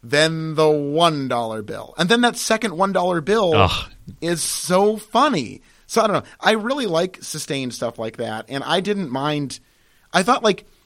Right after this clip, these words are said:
Speaker 1: the naughtiest scene in the first movie, you're just like,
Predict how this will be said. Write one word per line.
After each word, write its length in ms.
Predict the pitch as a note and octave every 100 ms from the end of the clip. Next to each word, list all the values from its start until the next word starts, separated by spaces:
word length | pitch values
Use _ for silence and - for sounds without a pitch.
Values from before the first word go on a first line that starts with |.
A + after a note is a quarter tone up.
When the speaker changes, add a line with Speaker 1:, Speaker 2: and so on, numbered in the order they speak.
| _ _ -
Speaker 1:
the 80 | F#3
naughtiest 540 | F#3+ A3+ C#4+ C4 A3+
scene 140 | A3
in 80 | G#3
the 60 | F3
first 280 | - G3 F#3
movie, 200 | E3+ D3
you're 100 | D3
just 200 | F3 -
like, 340 | D#3+ C#3 -